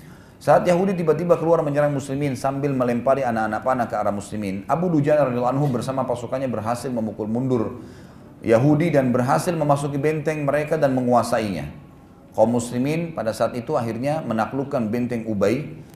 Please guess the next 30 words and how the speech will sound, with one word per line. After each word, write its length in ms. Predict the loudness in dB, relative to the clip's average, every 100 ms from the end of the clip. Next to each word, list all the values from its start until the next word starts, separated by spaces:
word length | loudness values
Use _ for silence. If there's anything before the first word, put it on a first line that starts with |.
| 0
dan 240 | 2 2
mereka 320 | 2 0 0 -2
menemukan 480 | -2 -2 0 0
di 80 | 0
dalam 320 | 0 0 0
benteng 320 | 0 -2 -2 -2
ada 240 | -2 0
namanya 400 | -2 -2 -2 -2
Dabbabat. 880 | 2 2 4 4 6 4 4 -4 -16 -20 -20 -20 -20 -20 -20 -4
Dabbabat 400 | 2 4 4 2
ini 320 | 0 -2 -4 -8 -16 -18
semacam 560 | -10 -4 -4 -2 -4 0
kotak 400 | -2 0 -2 0
yang 480 | -4 -4 -8 -12 -2 2
tinggi 320 | 2 2 -2
sekali, 480 | 0 0 0 -4 -8 -16 -20 -20 -16
di 160 | -2 2
dalamnya 480 | 4 4 4 0 -2
terdapat 400 | 0 2 2 0
tangga 400 | 0 2 2 2
dan 240 | 2 2
bagian 400 | 0 0 -2 0
depannya 400 | -2 -2 -2 -2
terbuat 400 | 0 0 4 2
dari 240 | 2 -4 -2
kulit-kulit 560 | -2 -2 -2 -4 -2
yang 160 | -4 -4
dikeringkan 640 | -4 -4 -2 -2 -2 -2
dan 80 | -2
ditempelkan 760 | -4 -4 -4 -2 -2 0 -2